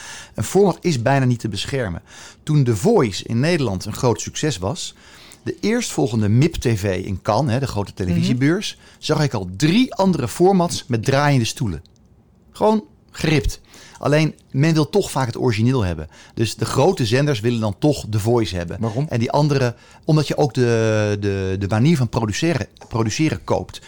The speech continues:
Speaker 1: Dus de, de production method, die koop je mee. Dus
Speaker 2: zit
Speaker 1: waardoor
Speaker 2: een,
Speaker 1: het een succes wordt. Ja.
Speaker 2: daar zit een magie in.
Speaker 1: Een magie en gewoon, ook gewoon lessons learned. De, de do's en don'ts krijg je er dan ook bij. Je krijgt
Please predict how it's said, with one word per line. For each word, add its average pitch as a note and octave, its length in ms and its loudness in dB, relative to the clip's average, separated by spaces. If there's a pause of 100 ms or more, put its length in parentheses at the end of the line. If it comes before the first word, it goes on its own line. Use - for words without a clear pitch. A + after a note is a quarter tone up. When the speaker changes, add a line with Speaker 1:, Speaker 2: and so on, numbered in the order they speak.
(180)
Speaker 1:
Dus - 140 -12
de, F#2 300 -2
de F2+ 80 -8
production A2 420 0
method, G#2 380 -2
die G#2 120 -6
koop A2 260 0
je G#2 100 -2
mee. G#2+ 360 0 (260)
Dus C#3 160 0
Speaker 2:
zit E3+ 100 0
Speaker 1:
waardoor D#3 200 4
Speaker 2:
een, C3+ 60 4
Speaker 1:
het B2 80 0
een A2+ 80 0
succes A2 360 -2
wordt. E2+ 280 -12 (160)
Ja. G2 120 -4
Speaker 2:
daar B2 140 2
zit - 160 0
een C#3+ 100 4
magie C#3 380 2
in. F2 140 2 (720)
Speaker 1:
Een C#3 100 2
magie D#3 340 2
en C3 60 2
gewoon, C3 220 2
ook C3 300 0
gewoon C3+ 200 2
lessons C3 280 2
learned. D3 400 2 (140)
De, A2 800 2
de G#2+ 100 0
do's C#3+ 200 4
en A#2+ 100 4
don'ts C3 360 2
krijg A2+ 220 -2
je - 80 -8
er A2 100 -2
dan G2 120 -4
ook A#2 180 0
bij. F#2+ 120 -2
Je G2 60 -2
krijgt G#2 60 -10